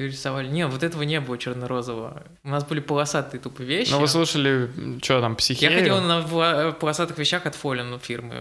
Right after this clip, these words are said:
Speaker 2: М.
Speaker 1: Вот,
Speaker 2: Ну да,
Speaker 1: как
Speaker 2: было
Speaker 1: бы.
Speaker 2: популярно.
Speaker 1: Там чёрно-зелёная она была. Просто чёлка была.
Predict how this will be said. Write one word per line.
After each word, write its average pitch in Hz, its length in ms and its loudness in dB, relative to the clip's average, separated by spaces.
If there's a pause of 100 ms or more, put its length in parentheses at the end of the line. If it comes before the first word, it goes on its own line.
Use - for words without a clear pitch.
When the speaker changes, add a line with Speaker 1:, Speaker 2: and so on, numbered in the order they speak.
(320)
Speaker 2:
М. 123 320 2 (100)
Speaker 1:
Вот, 120 240 -4
Speaker 2:
Ну 127 200 0
да, 127 100 4
Speaker 1:
как 123 100 2
Speaker 2:
было 135 160 0
Speaker 1:
бы. 123 60 -2
Speaker 2:
популярно. 143 380 0
Speaker 1:
Там 135 100 0
чёрно-зелёная 131 720 -2
она 120 140 -8
была. - 320 -8 (180)
Просто 151 240 -2
чёлка 127 300 -6
была. 135 240 -2